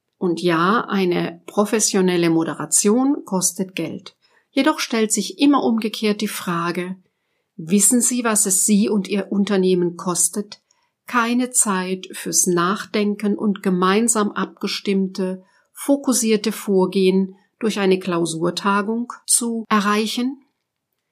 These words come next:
Wenn ich Sie bei diesem Thema unterstützen kann, dann melden Sie sich einfach bei uns. Buchen Sie ein Fokus-Klarheitsgespräch über meine Webseite lioba heinzler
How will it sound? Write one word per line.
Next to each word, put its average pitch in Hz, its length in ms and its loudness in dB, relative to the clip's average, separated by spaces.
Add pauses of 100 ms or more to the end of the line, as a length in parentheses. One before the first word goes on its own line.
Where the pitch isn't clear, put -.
(500)
Wenn 302 120 2
ich 277 160 2
Sie 262 180 4
bei 233 180 2
diesem 202 340 -2
Thema 196 320 0
unterstützen 175 680 -2
kann, 269 380 -2 (540)
dann 269 460 2
melden 208 460 2
Sie 202 180 0
sich 196 280 -4
einfach 185 380 -2
bei 160 160 -10
uns. - 460 -6 (380)
Buchen 269 280 4
Sie 247 220 0
ein 190 200 2
Fokus-Klarheitsgespräch 220 1600 0
über 180 440 2
meine 165 280 0
Webseite 165 520 -2
lioba 170 440 -4
heinzler 226 600 2